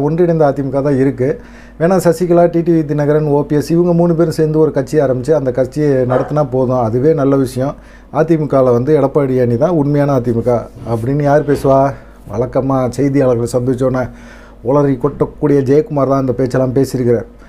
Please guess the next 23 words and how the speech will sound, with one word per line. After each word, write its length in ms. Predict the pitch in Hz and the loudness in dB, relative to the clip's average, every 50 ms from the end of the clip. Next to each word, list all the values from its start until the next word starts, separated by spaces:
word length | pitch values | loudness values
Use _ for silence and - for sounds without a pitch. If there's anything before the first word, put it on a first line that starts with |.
| - - - - - - - - - - - - - | -20 -20 -20 -20 -20 -20 -20 -20 -20 -20 -18 -6 0
அவரு 260 | 135 147 147 151 151 147 143 139 139 127 | 0 2 4 4 4 4 4 2 2 0
சசிகலா 400 | - 139 139 208 220 233 214 208 180 | 0 0 0 0 2 2 2 4 2
என்ன 180 | 165 165 175 175 | 2 2 2 2
சொன்னாங்க 360 | 170 170 151 147 143 139 143 | 2 0 0 0 0 2 0
அப்படின்னு 280 | 143 131 127 139 139 131 | 0 0 0 0 0 0
பார்த்தீங்கன்னா, 320 | 127 120 120 131 147 143 127 | 0 -2 0 -2 -2 -2 0
"தி 120 | - 160 202 | 0 0 0
மு 100 | 202 196 | 0 2
கவை 180 | 170 180 165 156 | 2 2 2 2
தோற்கடிக்கணும் 580 | - 151 151 151 151 151 135 123 131 139 139 131 | 2 2 0 2 2 0 -2 -2 -2 -2 -2 -2
அப்படின்னா 280 | 117 123 123 127 151 160 | -2 -2 0 0 2 2
ஒன்றிணைந்த 480 | 156 151 151 147 160 151 156 151 143 139 | 2 0 0 0 0 0 0 2 2 2
அ 80 | 131 123 | 0 0
தி 100 | 135 131 | 0 -2
மு 120 | 131 123 | 0 0
க 100 | 117 123 120 120 | 0 0 2 2
உருவாகிறது 500 | 117 120 120 135 135 131 123 117 117 113 | 2 2 2 2 4 4 2 2 2 0
தான் 160 | 117 139 156 147 | 0 0 0 0
நல்லது" 440 | 131 127 131 139 143 127 113 120 120 110 98 - - - - - | 0 0 0 0 0 0 2 0 0 0 -2 -6 -12 -20 -12 -6
அப்படிங்கிறதுல 580 | 117 123 131 147 143 139 127 120 123 139 165 170 165 | -4 -2 -2 0 0 0 0 0 2 2 2 2 2
பேசியிருந்தாங்க. 480 | 156 147 143 - 147 127 120 120 139 165 | 0 0 0 -2 -4 -4 -4 -4 -2 0
அதுல 260 | 170 156 156 156 156 | 0 2 4 4 2
வந்து, 200 | 147 143 151 | 2 2 -2